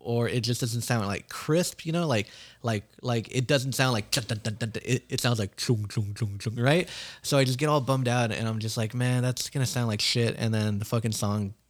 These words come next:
comes out, and it's like, dun, dun, dun, dun, dun, dun, dun, dun,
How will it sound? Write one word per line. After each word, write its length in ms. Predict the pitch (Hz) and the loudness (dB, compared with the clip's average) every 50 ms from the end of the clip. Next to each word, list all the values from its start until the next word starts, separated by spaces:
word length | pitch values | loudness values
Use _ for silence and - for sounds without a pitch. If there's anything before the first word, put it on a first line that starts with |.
| _ _ | _ _
comes 280 | - - 127 117 107 110 | -4 -2 0 0 0 0
out, 100 | 107 101 | 0 0
and 100 | 101 104 | 0 0
it's 100 | 101 - | 0 0
like, 140 | 92 90 - - - - - - - - - - 202 202 175 143 135 127 120 113 104 | -2 -2 -2 -4 -8 -10 -10 -10 -8 -2 2 4 6 8 8 8 8 6 6 4 4
dun, 100 | - - | 2 2
dun, 140 | - - 107 - | 2 0 0 0
dun, 140 | 127 110 | -2 -2
dun, 160 | 98 107 104 95 | -2 -2 -2 -2
dun, 120 | 113 113 101 | -2 -2 -2
dun, 160 | 117 110 98 | -2 -2 -2
dun, 120 | 101 113 | -2 -2
dun, 240 | 98 120 101 98 98 | -2 -2 -4 -4 -6